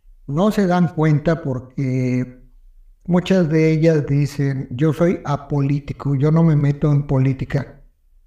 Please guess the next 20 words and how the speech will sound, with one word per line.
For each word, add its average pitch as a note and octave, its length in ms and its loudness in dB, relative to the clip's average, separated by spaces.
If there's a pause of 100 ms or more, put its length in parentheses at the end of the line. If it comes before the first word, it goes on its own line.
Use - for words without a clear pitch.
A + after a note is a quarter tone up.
(140)
Pues A#2 200 0
la A2+ 260 -2
política D#3+ 600 0
sí F#3 140 0
se F3+ 140 -2
mete D#3+ 300 0
en C#3 160 0
ti, A3+ 600 -4
no D3 160 -4
importa E3 520 -2
la C#3 140 2
edad C#3 260 0
que D3 100 0
tengas, D#3+ 420 0
no D#3+ 100 -2
importa D3+ 420 -2
la C3+ 140 0
raza C3+ 360 -4
que C#3 100 -4
tengas. D3+ 460 0